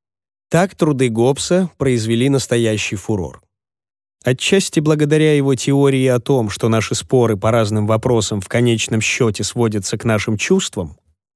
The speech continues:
в большинстве стран мира появилась правовая система с неким финальным арбитром, будь то Верховный суд С Ш А, Суд Европейского Союза или Сайко Сайбансё в Японии.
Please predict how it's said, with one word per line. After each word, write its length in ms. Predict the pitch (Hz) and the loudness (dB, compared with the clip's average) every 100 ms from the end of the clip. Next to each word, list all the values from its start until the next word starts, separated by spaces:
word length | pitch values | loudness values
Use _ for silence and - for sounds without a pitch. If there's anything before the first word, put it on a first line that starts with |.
| _ | _
в 60 | 92 | -2
большинстве 580 | 117 131 160 - 208 214 | -2 0 -2 2 0 0
стран 320 | - 160 139 | 0 0 2
мира 320 | 127 156 175 | 2 2 2
появилась 580 | - 143 120 143 143 - | 2 0 2 2 0 0
правовая 560 | 139 120 117 113 107 | -2 0 2 2 0
система 640 | 104 107 95 - 110 113 147 | -2 -6 -8 -4 -2 0 0
с 100 | - | 0
неким 320 | 120 110 113 | -2 0 -4
финальным 640 | - 113 107 107 110 113 - | -2 -2 0 0 0 -2 -4
арбитром, 600 | 113 123 156 120 82 - _ _ _ _ _ _ | -4 -2 -2 -4 -8 -14 _ _ _ _ _ _
будь 280 | 101 107 98 | -2 -2 2
то 80 | 113 | 0
Верховный 540 | 107 101 117 101 98 | 2 0 0 0 0
суд 280 | 92 110 92 | -2 -4 -4
С 140 | - | -6
Ш 180 | 95 104 | -4 -2
А, 240 | 98 127 147 _ _ _ | 0 -2 -4 _ _ _
Суд 280 | - 190 190 | -2 -2 0
Европейского 720 | 143 117 98 107 95 - 98 | 0 2 2 0 -2 -2 -4
Союза 680 | 90 101 123 190 180 175 - _ _ | -2 -2 2 2 2 0 -2 _ _
или 160 | 131 123 | -2 0
Сайко 460 | - 123 107 117 | 0 -2 0 -2
Сайбансё 680 | 104 113 101 104 101 - 135 | 0 -2 0 -2 -2 -2 -2
в 60 | |
Японии. 580 | 135 131 - 98 78 - | 0 -4 -2 -4 -6 -12